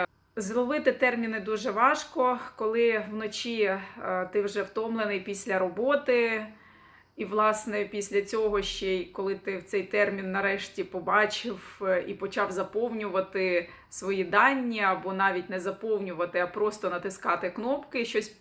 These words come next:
хо-, йде не так, і в результаті, е, бажаний або жаданий дуже цей термін, е, так людина і не отримує.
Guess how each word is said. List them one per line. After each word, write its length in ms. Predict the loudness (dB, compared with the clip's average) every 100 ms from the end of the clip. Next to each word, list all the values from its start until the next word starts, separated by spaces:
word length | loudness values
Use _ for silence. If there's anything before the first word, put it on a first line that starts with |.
| -16
хо-, 220 | -8 -4 -2
йде 380 | -2 0 0
не 120 | 0 2
так, 380 | 4 4 2 -10
і 360 | -10 -8 -6 -8 -10
в 340 | -6 -2 0 0
результаті, 880 | -2 -4 -4 0 2 0 -4 -6 -8 -14 -20 -10 -4
е, 220 | -4 -4
бажаний 800 | 2 4 4 0 -2 -4 -6 -6
або 280 | -6 -4 -4
жаданий 640 | -2 2 6 6 2 -4
дуже 320 | -6 -6 -6
цей 180 | -6 -6
термін, 640 | -2 -2 0 -2 -6 -8 -12 -20 -20 -16 -8
е, 180 | -6 0
так 220 | 0 0
людина 360 | -4 -4 -4 -4
і 60 |
не 160 | -4 -4
отримує. 580 | -4 -2 -2 -4 -8